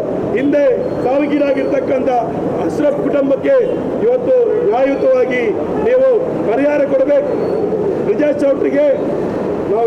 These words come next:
ಹೇಳ್ತಕ್ಕಂಥದ್ದು, ನೀವು ಎಲ್ಲಿದ್ದೀರಿ, ಏನ್ ಮಾಡ್ತೀರಿ ಗೊತ್ತಿಲ್ಲ, ಆದ್ರೆ ಇಲ್ಲಿ ಜನ ಸಾಯ್ತಾ ಇದ್ದಾರೆ ಅನ್ನುವಂಥದ್ದು ಸತ್ಯ ಇದೆ. ಹೋಗಿ ಅವರನ್ನ ಭೇಟಿ ಮಾಡಿ, ಅವರ ಕುಟುಂಬಕ್ಕೆ ಸಾಂತ್ವನ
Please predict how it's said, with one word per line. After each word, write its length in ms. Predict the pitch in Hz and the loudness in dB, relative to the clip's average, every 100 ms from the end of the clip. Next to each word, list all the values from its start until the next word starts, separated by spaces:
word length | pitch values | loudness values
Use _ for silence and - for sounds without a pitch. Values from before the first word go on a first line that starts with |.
| 254 | 2
ಹೇಳ್ತಕ್ಕಂಥದ್ದು, 760 | 277 285 262 277 226 262 - - - - - - - - | 2 0 0 0 0 0 0 -2 -4 -4 -4 -2 -2 -2
ನೀವು 160 | - 233 254 | 0 2 2
ಎಲ್ಲಿದ್ದೀರಿ, 520 | 277 285 294 269 269 - 196 - - 175 254 | 2 0 0 0 0 0 0 0 0 2 2
ಏನ್ 120 | 285 269 | 2 0
ಮಾಡ್ತೀರಿ 300 | - 175 - | 0 0 0
ಗೊತ್ತಿಲ್ಲ, 300 | - 139 131 113 - - - - - - - 233 | 0 0 0 -2 -2 -4 -4 -4 -4 -4 -2 0
ಆದ್ರೆ 240 | 269 311 302 - - - - - 220 | 0 0 0 -2 -4 -6 -4 -2 -2
ಇಲ್ಲಿ 160 | 254 254 | 0 0
ಜನ 100 | 262 269 233 | 0 0 0
ಸಾಯ್ತಾ 320 | 240 269 254 - | 0 0 0 0
ಇದ್ದಾರೆ 200 | 247 - | 0 0
ಅನ್ನುವಂಥದ್ದು 540 | - - - - 294 311 294 - - 190 214 | 0 -2 0 0 0 0 0 -2 -2 -2 -2
ಸತ್ಯ 320 | - 277 - | 0 0 2
ಇದೆ. 160 | 269 254 - - - 180 - - | 2 0 0 -2 -2 -2 -2 0
ಹೋಗಿ 280 | 233 294 302 269 - - | 0 2 2 0 -2 -2
ಅವರನ್ನ 280 | 247 254 240 | 0 0 0
ಭೇಟಿ 200 | 508 277 494 | 0 2 0
ಮಾಡಿ, 160 | - - - - - - - - | 0 -2 -4 -4 -2 -4 -4 -2
ಅವರ 100 | 247 254 | 0 0
ಕುಟುಂಬಕ್ಕೆ 480 | 277 302 302 - 294 262 190 - 226 | 0 2 0 0 2 2 0 -4 -2
ಸಾಂತ್ವನ 380 | 262 311 320 | 0 0 0